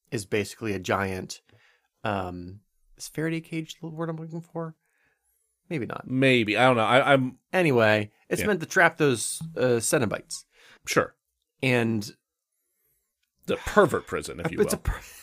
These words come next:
Speaker 1: <laughs> forget Faraday cage. It's a pervert prison.
Speaker 2: <laughs>
Speaker 1: Um,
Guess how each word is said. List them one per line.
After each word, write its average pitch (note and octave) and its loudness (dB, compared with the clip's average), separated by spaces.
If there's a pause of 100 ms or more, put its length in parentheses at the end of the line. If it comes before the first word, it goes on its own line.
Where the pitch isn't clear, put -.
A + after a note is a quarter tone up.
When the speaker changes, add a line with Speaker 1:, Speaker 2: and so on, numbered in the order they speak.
(300)
Speaker 1:
<laughs> - -20
forget G#3 2
Faraday D3+ 8
cage. B2+ 6
It's F3+ 2
a F3 0
pervert A3+ 8
prison. B2 6
Speaker 2:
<laughs> - 4 (680)
Speaker 1:
Um, A2 -2